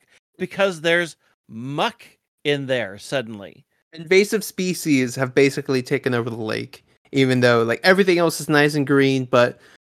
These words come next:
Speaker 2: presumably that's why all these Psyduck got scared and left, because they couldn't face the muck.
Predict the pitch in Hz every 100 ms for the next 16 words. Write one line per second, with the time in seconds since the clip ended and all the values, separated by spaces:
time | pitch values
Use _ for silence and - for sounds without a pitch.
0 | _ 170 165 214 220 202 202 151 147 -
1 | 143 135 135 131 - - - 135 131 127
2 | 123 - - 127 120 117 117 123 120 -
3 | _ _ _ - 123 120 117 - - -
4 | 127 127 117 123 - 123 - 120 113 -
5 | - 117 113 107 - -